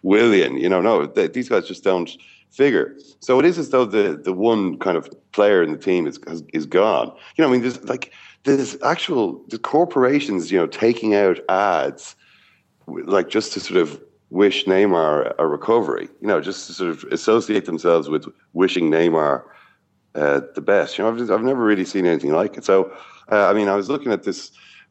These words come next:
um, uh, it was, uh, it was during the matches, it, it was in between the two quarterfinals on Saturday,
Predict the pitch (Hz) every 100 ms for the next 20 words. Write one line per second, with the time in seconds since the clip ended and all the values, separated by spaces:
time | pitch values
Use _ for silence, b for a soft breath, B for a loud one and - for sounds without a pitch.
0 | - 78 78 71 - _ _ _ _ -
1 | - 67 65 65 65 87 90 98 85 90
2 | 90 113 104 87 80 76 - - - -
3 | 85 92 92 80 78 73 76 90 101 110
4 | 98 - 104 92 - 87 80 76 87 80
5 | - 87 82 71 71 - 90 82 67